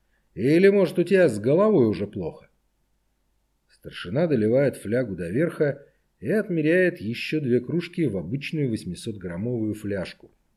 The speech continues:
которую вручает лично мне. Фамилия старшины Саватеев, отсюда прозвище Сват. Должность у него неплохая, успел даже заработать медаль и пережить несколько ротных командиров.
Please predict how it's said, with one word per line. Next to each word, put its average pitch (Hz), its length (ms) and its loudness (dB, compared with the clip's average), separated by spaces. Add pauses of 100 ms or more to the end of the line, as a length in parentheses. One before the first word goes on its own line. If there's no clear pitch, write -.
(120)
которую 185 400 -2
вручает 139 600 2 (140)
лично 120 480 -6
мне. 87 320 -6 (1300)
Фамилия 196 420 0
старшины 147 540 -2
Саватеев, 127 880 -2 (540)
отсюда 165 400 -4
прозвище 127 580 -2
Сват. 80 540 -12 (800)
Должность 185 680 0
у 101 120 -4
него 139 240 0
неплохая, 147 720 0
успел 131 340 -4
даже 120 240 0
заработать 117 540 0
медаль 107 500 -2 (160)
и 73 80 -18
пережить 104 500 -4
несколько 120 440 -2
ротных 107 380 -4
командиров. 104 600 -6